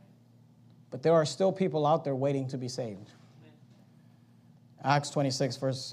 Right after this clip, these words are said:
eighteen, notice what it says. To open their eyes.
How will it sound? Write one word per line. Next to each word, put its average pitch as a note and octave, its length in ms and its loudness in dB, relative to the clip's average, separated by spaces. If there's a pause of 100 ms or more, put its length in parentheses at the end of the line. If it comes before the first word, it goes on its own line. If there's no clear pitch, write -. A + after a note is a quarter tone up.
eighteen, C3 360 -4
notice B2+ 220 -4
what A#2 80 -8
it G#2+ 60 -8
says. A2+ 460 -4 (1800)
To D3+ 300 0
open C4 600 12 (1160)
their D3 220 4
eyes. A#2 640 -2